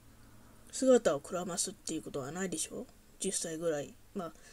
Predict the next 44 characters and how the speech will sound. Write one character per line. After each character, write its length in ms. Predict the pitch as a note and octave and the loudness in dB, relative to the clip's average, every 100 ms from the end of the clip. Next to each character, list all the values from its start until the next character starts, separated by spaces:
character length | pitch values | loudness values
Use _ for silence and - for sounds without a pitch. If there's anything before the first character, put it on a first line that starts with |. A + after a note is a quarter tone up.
| - - | -20 -10
本 120 | - D4 | -6 0
当 80 | |
に 320 | D4 D4 C#4+ C4+ | 0 2 0 0
さ、 380 | C#4+ A3 C#3+ - - - - - - - - - | 0 0 -2 -8 -16 -20 -20 -20 -20 -20 -20 -12
す 140 | - A3 | -2 2
ご 140 | C4 | 2
く 140 | G3 | 2
彼 260 | D#3 A3 G3 | -2 2 2
女 120 | F3 | 2
が 280 | C#3 B2+ - - | 0 -2 -6 -8
悩 280 | F#3+ F#3+ G3 | -2 2 2
ん 80 | E3 | 0
で 60 | |
い 60 | A#2+ | -6
て、 420 | - E3 D#3+ - - - - - - - - - - - - - - - - - | -4 0 0 -2 -14 -20 -20 -20 -20 -20 -20 -20 -20 -20 -20 -20 -20 -20 -20 -20
そ 140 | - F3 | -12 -8
の 120 | E3 | -6
親 220 | F3+ F#3 F3 | -4 -2 -4
の 100 | F3 | -6
こ 100 | F#3 | -4
と 160 | F3 | -2
だ 120 | E3+ | -2
っ 20 | C#3 | -4
た 160 | - | -6
り、 120 | A#2 - | -8 -10
兄 140 | - | -4
弟 280 | G#3 E3+ D3+ | -2 0 -2
の 100 | A#2 | -6
こ 100 | C3 | -10
と 120 | C3+ | -10
だ 80 | C#3 | -10
っ 40 | - | -10
た 140 | G#2 | -10
り、 220 | G2 D2 - - - - - - - | -10 -12 -20 -20 -20 -20 -20 -16 -10
ま 180 | F3+ | -8
あ、 40 | D#3 | -8
そ 140 | - | -8
の、 380 | F3 D#3+ D3 - - - - - - - - - - - | -8 -8 -10 -12 -18 -20 -20 -20 -20 -20 -20 -20 -20 -10
学 240 | - F#3+ - | -4 -4 -2
校 340 | A#3+ A#3+ A#3+ | 2 4 6
の 100 | A#3 | 4
こ 120 | A#3 | 2
と 160 | A3+ G#3+ | 6 6
で 280 | F3 D#3 | 4 -2